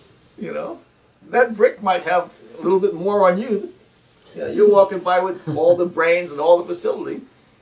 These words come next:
but that brick at one time supported a whole community of life. What have you done? You know? So it makes you think.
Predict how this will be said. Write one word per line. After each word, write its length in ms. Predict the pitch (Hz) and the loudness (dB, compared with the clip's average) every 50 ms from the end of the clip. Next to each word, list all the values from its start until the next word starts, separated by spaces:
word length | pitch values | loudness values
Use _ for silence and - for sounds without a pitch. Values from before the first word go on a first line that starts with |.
| _ _ - | _ _ -14
but 160 | - - - | -12 -8 -4
that 340 | 202 202 - - - - _ | -2 -2 -2 -4 -8 -14 _
brick 280 | - 240 - - - | -6 -6 -6 -6 -4
at 180 | - 156 156 - | -6 -6 -4 -2
one 220 | 170 180 185 175 | 0 -2 -2 -2
time 260 | - 208 208 202 - - | -4 -6 -6 -6 -6 -8
supported 420 | - 180 - 208 214 214 202 196 | -10 -10 -4 -4 -2 -2 0 0
a 60 | 202 | 2
whole 220 | - 175 190 190 - | 2 4 2 2 0
community 420 | - 214 202 208 208 202 208 226 | -4 -10 -8 -8 -8 -8 -8 -6
of 140 | 226 220 220 | -6 -6 -6
life. 340 | 233 240 214 202 196 - - _ _ _ _ _ _ _ _ _ _ _ - | -6 -6 -6 -8 -10 -12 -16 _ _ _ _ _ _ _ _ _ _ _ -10
What 140 | 208 185 202 | -6 -4 -2
have 120 | 208 226 | -2 -2
you 160 | 226 302 311 | -2 -4 -4
done? 320 | - 196 - - - - - _ _ _ _ _ _ _ _ _ 170 156 135 _ _ _ _ _ _ _ - - | -4 -4 -6 -6 -6 -12 -14 _ _ _ _ _ _ _ _ _ -20 -20 -20 _ _ _ _ _ _ _ -16 -12
You 80 | 226 | -10
know? 380 | 220 220 - - - 339 311 - _ _ _ _ _ _ _ _ _ _ _ _ _ _ _ _ _ | -10 -10 -10 -10 -12 -12 -14 -18 _ _ _ _ _ _ _ _ _ _ _ _ _ _ _ _ _
So 160 | - 220 226 | -4 0 2
it 140 | 226 220 220 | 2 2 6
makes 260 | 254 262 254 240 - | 6 6 6 4 0
you 60 | 320 | -8
think. 340 | 311 - 240 220 214 - - | -4 2 4 4 4 4 0